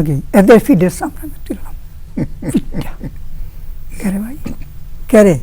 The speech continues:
আমি কেন অবিচার নিয়ে খাওয়া দাওয়া করি, আমরা লইয়া চলি, আমার এটা হলো অপরাধ। এই অপরাধের কারণে আমি তো আজ খাইতে পারছি না, চলতে পারছি না।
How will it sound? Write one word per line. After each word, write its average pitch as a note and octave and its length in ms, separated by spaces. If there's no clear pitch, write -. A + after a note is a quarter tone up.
আমি G#3+ 380
কেন A3+ 180
অবিচার G3+ 380
নিয়ে G#3 360
খাওয়া G#3 220
দাওয়া - 220
করি, - 180
আমরা F#3 240
লইয়া F#3 220
চলি, F#3 340
আমার G3 280
এটা F#3+ 180
হলো G3 140
অপরাধ। A3 380
এই G#3+ 140
অপরাধের A#3 540
কারণে G3 420
আমি F3+ 220
তো G3+ 100
আজ F#3 140
খাইতে A3+ 260
পারছি E3+ 280
না, - 80
চলতে - 320
পারছি - 220
না। G#3+ 100